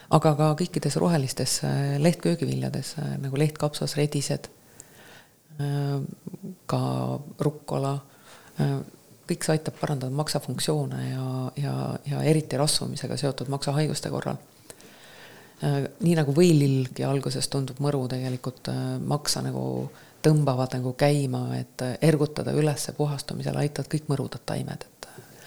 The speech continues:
ka rukkola ja rediski on alguses tunduvad mõrud, aga kui sa mõnda aega neid juba sööd, siis, äh, enam ei olegi mõru. Muidugi koirohi jääb ikkagi lõpuni mõruks, et seda ei saa garanteerida, et, äh, ära läheb. Aga vähesed teavad, et D-vitamiin aitab maksa toetada ja,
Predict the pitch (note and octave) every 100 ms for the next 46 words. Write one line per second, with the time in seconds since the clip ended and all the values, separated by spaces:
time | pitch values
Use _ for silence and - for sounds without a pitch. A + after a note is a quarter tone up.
0 | - - - - C3+ C#3+ - C3 C3 C3+
1 | D3+ C#3+ C3+ - C3 B2+ C3 C3+ B2+ -
2 | - C3+ C3 B2+ B2+ D3+ C#3 B2+ B2 B2
3 | C3 C3 C#3+ C#3+ C3+ C3 C3+ C3+ - C#3
4 | E3 D#3 - D3 - - D#3 D3+ - -
5 | - - - - C3 C#3+ C#3+ D3+ D3 B2+
6 | B2 A#2+ - D#3 C#3+ - D#3+ D3 B2 B2+
7 | B2+ C3 - C3 B2+ C3+ C3+ A#2+ B2 A#2+
8 | A#2 - - - - A#2+ - A#2+ B2 -
9 | B2 A#2 - - - - - C3 C3+ C3+
10 | C3+ C#3 - - - - - - - -
11 | - - D#3 D3+ D3 C#3+ D3+ F3+ F3 D3
12 | - E3+ D#3 C3 - F3+ F3+ B2+ C3 B2+
13 | C3 C3 C3 D3 C#3 C3+ - B2+ C3 C3
14 | - C#3 B2+ C3 C3 C3